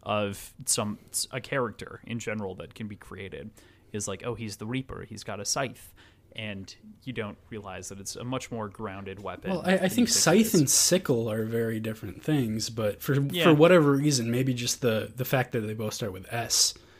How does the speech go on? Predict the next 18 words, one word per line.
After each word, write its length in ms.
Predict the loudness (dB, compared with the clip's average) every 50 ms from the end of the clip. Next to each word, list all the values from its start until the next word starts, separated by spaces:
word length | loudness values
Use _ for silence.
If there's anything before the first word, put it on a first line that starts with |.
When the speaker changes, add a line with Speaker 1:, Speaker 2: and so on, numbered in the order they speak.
| -20 -20 -20 -20 -20 -20 -20 -20 _ _ _ _ _ -8
Speaker 2:
um, 400 | -6 -6 -6 -6 -8 -12 -16 -18 -20 -20 _ _ _ _ _ _ _ _ _ _ _ _ _ _ _ _ _ _ _ _ _ _ _ _ _ _ _ _ _ _ _ _ _ -4
they, 360 | 0 2 2 4 2 0 -2
they 200 | -2 -4 -4 -4
kind 320 | 0 2 2 4 4 2 2
of 360 | 0 -2 -4 -6 -8 -6 -2
get 240 | -2 -2 -2 -2 -4
lumped 640 | -6 -4 -4 -4 -4 -2 -2 -4 -4 -6 -10 -12 _
together. 800 | -10 -10 -8 -10 -8 -2 0 0 0 0 -2 -6 -8 -10 -14 -16 -20 -20 -20 -20 -20 _ _ _ _ _ _ _ _ _ _ _ _ _ _ _ _ _ _ -20 -20 -20 -20 _ _ _ _ _
Speaker 1:
I 60 | 2
think 160 | 4 4 4 6
they 160 | 4 4 2
fulfill 600 | 0 -2 -2 -2 0 0 0 0 0 0 -2 -4 -8 -10
similar 500 | -8 -6 -6 -6 -6 -6 -8 -8 -6 0
Speaker 2:
They 120 | 2 4 4
do, 400 | 4 4 2 2 2 0 -2 -4 -6 -14 -20 -14 _ -2
they 100 | -2 0
do, 340 | 0 0 -2 -2 -2 -4 -8 -12 -8 -6
but 240 | -4 -4 -4 -6